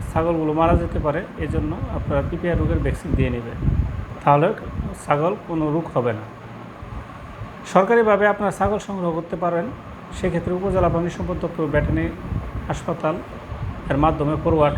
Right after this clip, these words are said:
করে তারপর জেলা, তারপর পরিচালকের অনুমতি সাপেক্ষে সরকারিভাবে ব্ল্যা-, অরিজিনাল ব্ল্যাক বেঙ্গল জাতের ছাগল সংগ্রহ করা যায়।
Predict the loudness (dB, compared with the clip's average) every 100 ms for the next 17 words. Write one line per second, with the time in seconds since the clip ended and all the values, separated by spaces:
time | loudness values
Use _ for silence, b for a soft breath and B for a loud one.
0 | -2 -4 -4 -4 -4 -4 -6 -8 -8 -2
1 | 2 4 4 2 4 4 2 0 -6 -6
2 | -10 -10 -12 -16 -12 -10 -8 -8 -8 -2
3 | 0 2 2 2 -2 -4 -2 0 0 -4
4 | -8 -8 -8 -12 -12 -12 -4 0 2 2
5 | 0 -2 -4 -2 -2 -2 -4 -4 -4 -4
6 | -6 -4 -2 0 2 2 2 -4 -8 -16
7 | -18 -18 -18 -16 -18 -18 -18 -16 -14 0
8 | 2 2 2 2 2 2 2 2 2 2
9 | 2 0 0 2 2 2 0 -2 -6 -12
10 | -14 -14 -6 -4 -2 0 2 2 2 0
11 | 2 4 4 2 0